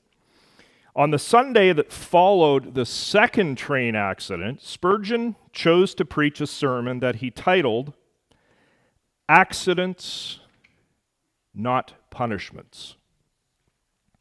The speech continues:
And in that sermon, Spurgeon pointed out that, that even the most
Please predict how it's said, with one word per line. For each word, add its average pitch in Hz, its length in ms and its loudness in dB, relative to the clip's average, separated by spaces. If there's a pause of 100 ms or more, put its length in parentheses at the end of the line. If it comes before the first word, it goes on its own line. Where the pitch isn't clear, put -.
(880)
And 160 140 6
in 311 120 8
that 233 200 8
sermon, 170 500 2
Spurgeon 233 600 0
pointed 160 380 2
out 135 280 4
that, 151 360 2
that 160 260 4
even 311 400 6
the 175 160 6
most 175 580 2